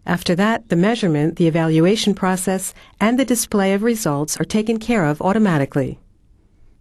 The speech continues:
The auto sampler is mounted together with the instrument on a special base plate. This avoids a misalignment and guarantees an optimal working of the components. This system is completely automated and saves a lot of manpower and setup time.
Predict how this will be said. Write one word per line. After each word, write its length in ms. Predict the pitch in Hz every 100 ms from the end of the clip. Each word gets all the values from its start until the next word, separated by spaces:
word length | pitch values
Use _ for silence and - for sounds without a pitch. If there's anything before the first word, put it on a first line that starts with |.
| _ _ _ _ _ _ _ _ _ _ _ -
The 180 | 175 180
auto 220 | 226 269
sampler 440 | - 254 247 240
is 140 | 180 175
mounted 380 | 160 190 254 262
together 420 | 220 185 160 151
with 160 | 160
the 120 | 185 196
instrument 500 | 220 - 165 151 -
on 100 | 175
a 60 |
special 420 | 180 - 226 - 240
base 320 | 196 196 -
plate. 460 | - 156 139 - - - - -
This 240 | 202 247
avoids 420 | 277 214 196 190 180
a 40 |
misalignment 800 | 165 208 277 240 175 160 156 170 -
and 140 | 151
guarantees 720 | 175 196 233 - 247 185 170
an 100 | 175
optimal 560 | - 202 208 247 247 226
working 420 | 190 180 165 170
of 140 | 185
the 80 | 190
components. 760 | 220 208 226 185 139 - - - _ _ _ _ _ _ _ _ _ _ _ 175
This 220 | 254 277
system 380 | 285 - 202 165
is 120 | -
completely 520 | 180 165 233 262 262
automated 580 | 190 185 165 147 151 151
and 140 | 165
saves 400 | 160 196 190 180
a 60 | 170
lot 240 | 165 196
of 100 | 240
manpower 600 | 233 226 226 214 214 208
and 200 | - 196
setup 320 | 202 180 165 -
time. 420 | - 151 143